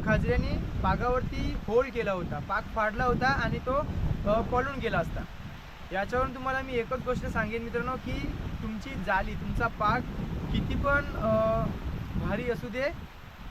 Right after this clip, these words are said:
थोडीफार, अ, जी कला आहे ती तुमच्यामध्ये पण असली पाहिजे. म्हणजे तुमची जाळी एकदम भारी आहे, त्याच्यामध्ये तुमची थोडी अजून, अ, गुणवत्ता असेल ना, तर तुम्ही मोठ्यात मोठा मासा पण पकडू शकता. असं नाही की,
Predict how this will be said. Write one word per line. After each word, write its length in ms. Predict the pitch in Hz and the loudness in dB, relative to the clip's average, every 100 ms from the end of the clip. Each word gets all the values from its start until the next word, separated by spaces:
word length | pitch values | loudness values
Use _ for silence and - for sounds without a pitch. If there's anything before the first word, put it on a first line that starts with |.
| - - - | -12 -12 0
थोडीफार, 460 | 233 269 285 277 285 | 2 2 0 0 0
अ, 460 | 277 - 226 226 | -2 -2 0 0
जी 580 | 214 190 247 262 269 269 - 226 | -2 -4 -4 -4 -6 -10 -10 -8
कला 200 | 233 233 | -2 2
आहे 240 | 254 208 165 | 2 0 -4
ती 140 | - | -10
तुमच्यामध्ये 580 | 190 220 202 254 247 247 | -8 -6 -2 0 0 -2
पण 160 | 247 226 | -2 -4
असली 240 | 185 180 | -4 -4
पाहिजे. 260 | 175 156 160 | -4 -4 -4
म्हणजे 220 | 185 220 | -6 -4
तुमची 420 | - 208 247 247 | -4 -4 -2 -2
जाळी 460 | 240 202 208 247 269 - - - | 2 2 2 -4 -8 -10 -14 -8
एकदम 300 | 196 185 247 | -6 -4 -2
भारी 220 | 196 233 | 0 0
आहे, 160 | 254 254 | 0 -2
त्याच्यामध्ये 500 | 226 247 247 247 277 311 - - - - - - | -2 -4 -4 -4 -4 -6 -8 -10 -10 -10 -8 -4
तुमची 340 | 214 202 262 269 | -2 -2 -2 -4
थोडी 300 | 254 247 262 | -4 -4 -4
अजून, 400 | 262 202 202 262 | -2 -2 -2 -6
अ, 160 | 254 214 | -2 0
गुणवत्ता 500 | 202 214 226 240 254 | 0 -2 -2 0 0
असेल 240 | 247 254 | 0 -2
ना, 100 | 247 | -2
तर 160 | 254 247 | -2 -2
तुम्ही 300 | - 220 254 277 - - - - | -4 -6 -8 -8 -12 -12 -14 -6
मोठ्यात 320 | 190 196 254 | -4 -2 -2
मोठा 340 | 233 220 214 | -2 -6 -2
मासा 280 | 247 220 - | -2 -2 -4
पण 160 | 233 254 | -4 -4
पकडू 340 | 220 196 220 | -4 -4 -4
शकता. 320 | - 170 - 165 - - - - - 165 | -4 -4 -6 -10 -12 -14 -14 -14 -6 -6
असं 180 | 175 233 | -4 -4
नाही 180 | 247 | -4
की, 420 | 208 240 247 247 | -4 -4 -2 -2